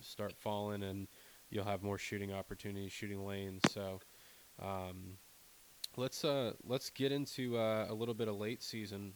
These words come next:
uh, before we wrap it up. Um, do you wanna, you wanna go over late season, Jared?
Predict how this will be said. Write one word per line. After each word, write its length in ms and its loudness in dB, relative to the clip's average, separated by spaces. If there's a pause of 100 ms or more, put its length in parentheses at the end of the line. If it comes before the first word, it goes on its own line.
(160)
uh, 140 2
before 320 2
we 100 2
wrap 260 2
it 60 0
up. 220 2 (340)
Um, 440 -2 (720)
do 60 -4
you 60 2
wanna, 380 2
you 100 -4
wanna 140 0
go 120 0
over 180 -2
late 180 0
season, 260 -4
Jared? 220 -4